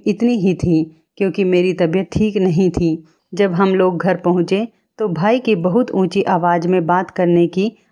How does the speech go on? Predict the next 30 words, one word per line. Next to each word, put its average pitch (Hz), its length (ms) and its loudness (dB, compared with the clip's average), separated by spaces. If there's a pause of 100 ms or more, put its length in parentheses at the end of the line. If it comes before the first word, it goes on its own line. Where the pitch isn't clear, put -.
(120)
आवाज़ 202 400 2
आ 175 120 2
रही 165 280 0
थी, 170 400 0 (300)
जैसे 190 280 -2
कि 254 140 -4
वो 247 140 -4
किसी 220 320 -4
से 240 140 -2
लड़ाई 196 360 0
कर 185 200 0
रहे 165 320 2
हैं। 165 300 0 (300)
हम 180 180 0
लोग 180 320 0
एकदम 180 400 0
अंदर 180 360 2
गए, 185 280 0 (320)
तो 254 60 4
अंदर 190 360 0
मोहन 190 340 0
बैठे 180 300 0
हुए 170 380 2
थे 165 260 0 (340)
और 185 200 0
वो 185 160 -2
मेरे 180 300 2
बारे 175 300 2
में 175 140 2
ही 180 320 -2